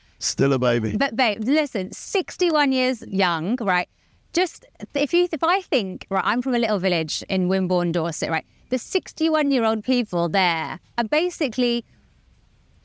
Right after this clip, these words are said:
Speaker 2: in their mind and the way they look on the way to death, like, they feel like life is over, uh, but it's not. And it's just, why do you think that you have,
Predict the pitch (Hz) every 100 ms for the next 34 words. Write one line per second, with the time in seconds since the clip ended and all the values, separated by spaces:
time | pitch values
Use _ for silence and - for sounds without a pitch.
0 | _ 294 311 349 370 269 196 175 214 277
1 | 262 254 262 285 302 320 - 240 294 302
2 | 302 285 294 302 190 254 240 - 285 330
3 | - _ _ 320 339 381 370 294 320 349
4 | 339 302 339 311 302 381 349 202 180 196
5 | 381 - - - - - - - - 269
6 | 302 330 - 320 415 320 285 294 - 349
7 | - - 226 311 415 494 440 381 320 240
8 | 202 233 269 262